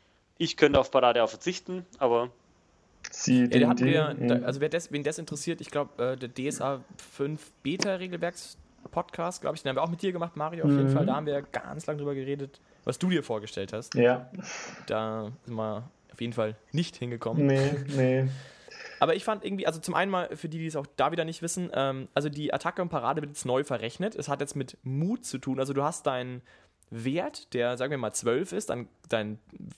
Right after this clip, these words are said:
Speaker 3: ja, also Punkt eins ist mal, jede Waffengattung, die du hast, hast du auf einem Mindestwert von sechs. Da fängt schon mal an. Deine Attacke wird verrechnet mit diesem Mindestwert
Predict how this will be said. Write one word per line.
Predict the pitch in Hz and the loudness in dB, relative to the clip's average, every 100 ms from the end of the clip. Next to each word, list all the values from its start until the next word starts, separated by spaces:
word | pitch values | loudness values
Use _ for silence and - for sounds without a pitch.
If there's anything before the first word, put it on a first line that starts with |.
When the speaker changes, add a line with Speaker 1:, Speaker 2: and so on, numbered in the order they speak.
| - | 0
Speaker 3:
ja, | 117 | 2
also | 147 160 175 139 | 2 -4 -6 0
Punkt | 208 196 | 2 2
eins | 131 202 | 0 -2
ist | 202 | -4
mal, | 170 143 - | -2 -2 -4
jede | 151 196 185 165 - | -4 0 0 0 0
Waffengattung, | 139 - 160 151 160 147 | 0 0 -4 -4 -4 -6
die | 143 | -4
du | 135 123 | -4 -2
hast, | 180 - - _ - | -4 -4 -12 _ -2
hast | 147 - | -2 0
du | 139 | -2
auf | 139 | -2
einem | 135 | 0
Mindestwert | 185 196 - 135 | 2 0 -2 -2
von | 131 | -2
sechs. | 113 98 - - | 0 0 -2 -8
Da | 107 | -6
fängt | 127 120 | -6 -4
schon | 110 | -4
mal | 80 | -4
an. | 92 - - - _ _ _ - | -6 -14 -20 -20 _ _ _ 0
Deine | 131 117 | 0 0
Attacke | - 185 - 147 208 - _ _ _ _ _ _ | 0 -2 0 -2 -2 -8 _ _ _ _ _ _
wird | 147 156 | -4 -2
verrechnet | 151 123 180 208 160 | -2 -2 -2 -4 -2
mit | 151 | -4
diesem | 147 135 | -4 0
Mindestwert | 175 233 - - 120 165 | 0 0 -4 -2 -2 -2